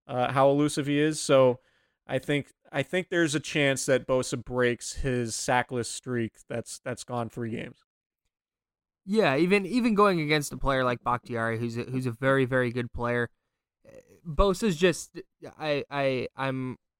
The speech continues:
Speaker 2: right there in lockstep with you. I, I think he's just too good to continue getting shut out. Uh, he's an exceptionally smart player, so he's gonna start figuring out, uh, what teams are doing to him and, and kinda how to counter that. So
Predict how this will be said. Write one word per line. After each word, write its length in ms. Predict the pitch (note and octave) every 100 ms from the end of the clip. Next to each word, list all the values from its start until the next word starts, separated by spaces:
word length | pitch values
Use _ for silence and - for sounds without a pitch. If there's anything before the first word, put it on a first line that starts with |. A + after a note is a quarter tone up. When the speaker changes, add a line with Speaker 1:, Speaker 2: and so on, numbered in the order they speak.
| _ _ _
Speaker 2:
right 280 | D#3+ D3+ C3
there 140 | C3+
in 100 | A#2+
lockstep 440 | A#2+ A#2 - A#2 A2
with 200 | A2 G#2
you. 140 | A2+
I, 220 | A2+ G2 B2+
I 80 |
think 220 | A#2 B2+ A#2+
he's 160 | A2+
just 240 | B2+ A#2 -
too 180 | B2+
good 220 | A#2 A#2 A2+
to 200 | A2+ G#2+
continue 460 | - B2+ C3 B2+ A#2+
getting 280 | A#2+ A#2 A2+
shut 280 | - A#2 A2
out. 280 | A2 A2 - _ _ _ _ _
Uh, 360 | - B2 A#2 A#2
he's 420 | A#2+ B2+ A#2 D3+ - -
an 80 | C3+
exceptionally 720 | - - D3+ - D3 C3+ B2
smart 500 | - C#3+ C3 C3+ -
player, 360 | C#3+ C3 C3
so 180 | B2 B2+
he's 160 | B2 B2
gonna 180 | B2+ A#2+
start 260 | - B2 -
figuring 380 | C3 B2+ A#2+ A#2+
out, 260 | A#2+ B2 _ _ _ _ _ _ _ _ _ _ C#3+
uh, 100 | C#3
what 200 | E3 -
teams 200 | F3 D3
are 60 |
doing 300 | C3+ C3 B2 A#2+
to 120 | C3
him 120 | B2
and, 160 | A#2+ A#2
and 160 | C3 B2
kinda 180 | B2 A2+
how 120 | A#2
to 80 | A2
counter 360 | - A#2 A2+
that. 260 | A2 A2 A2
So 400 | - - A#2 A2+